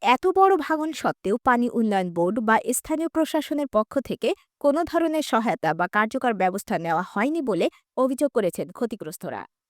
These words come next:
স্থানীয়রা জানিয়েছেন, কয়েক মাস ধরেই নদী ভাঙন তীব্র আকার ধারণ করেছে।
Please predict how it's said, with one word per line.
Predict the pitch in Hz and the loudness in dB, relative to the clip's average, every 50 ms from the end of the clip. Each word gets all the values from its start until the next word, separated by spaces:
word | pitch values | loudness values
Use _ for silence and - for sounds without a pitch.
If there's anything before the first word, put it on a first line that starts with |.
| _ _ _ _ _ _ _ _ _ _ _ - | _ _ _ _ _ _ _ _ _ _ _ -6
স্থানীয়রা | 277 302 - - 349 339 330 349 359 359 349 285 | -4 -4 0 2 2 2 4 4 4 4 4 4
জানিয়েছেন, | 277 302 294 294 349 370 370 - - 359 339 | 6 4 4 4 2 0 0 0 0 -2 -2
কয়েক | - 285 254 214 202 202 - | 2 4 4 4 4 2 0
মাস | 196 180 190 - - | -2 -2 -2 -2 -8
ধরেই | - 185 214 196 202 220 240 | -10 -6 -4 -2 -2 -2 -2
নদী | 233 233 240 233 302 | 0 0 0 0 -2
ভাঙন | 285 - 294 294 302 302 285 | -4 -4 -6 -6 -6 -6 -6
তীব্র | _ - 311 277 277 330 349 | _ -4 -4 -2 0 2 2
আকার | - - - 269 - 277 262 262 208 | 2 2 0 -4 -2 -4 -6 -6 -6
ধারণ | - - 220 220 208 | -6 -6 -6 -6 -6
করেছে। | 185 - 131 90 - - - - | -6 -8 -10 -10 -10 -12 -12 -12